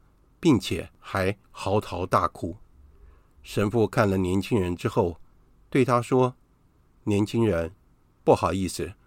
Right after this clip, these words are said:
我刚刚在更衣室里面试我的麦克风，希望没有打搅到你。如果有需要的话，我们可以到我的办公室，或是到告解亭聊一聊吧。”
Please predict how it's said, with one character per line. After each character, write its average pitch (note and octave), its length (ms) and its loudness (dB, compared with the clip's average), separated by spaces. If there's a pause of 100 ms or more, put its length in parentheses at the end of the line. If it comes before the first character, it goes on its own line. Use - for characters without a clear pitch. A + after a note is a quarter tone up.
(360)
我 A2+ 120 2
刚 C3 180 4
刚 C#3 140 6
在 B2+ 160 6
更 C3 260 6
衣 C3+ 120 2
室 C3 180 2
里 F#2 100 -2
面 G2 360 2 (240)
试 - 260 0
我 F#2 180 4
的 F#2+ 80 2
麦 G#2+ 200 6
克 G2 120 -2
风， F2+ 280 -2 (520)
希 - 220 -2
望 C3 240 10
没 G#2 120 6
有 A2 120 4
打 G2 220 4
搅 E2+ 180 2
到 F#2+ 140 2
你。 D#2+ 260 -6 (580)
如 D#3 160 6
果 D#3+ 220 8
有 G#2 180 4
需 B2+ 200 0
要 A#2+ 180 8
的 F2+ 80 -2
话， F2+ 400 0 (400)
我 G#2 100 0
们 G#2 160 2
可 A#2+ 120 0
以 G#2+ 100 4
到 G#2+ 180 8
我 F2 140 2
的 F2+ 80 -2
办 G#2 220 2
公 A2 180 2
室， G2 320 -2 (480)
或 - 180 4
是 D3+ 160 2
到 C#3+ 200 10
告 C#3 200 6
解 F#2 220 -2
亭 F2 320 -6 (560)
聊 F#2+ 260 2
一 B2+ 80 0
聊 D#2+ 220 -2
吧。” - 300 -4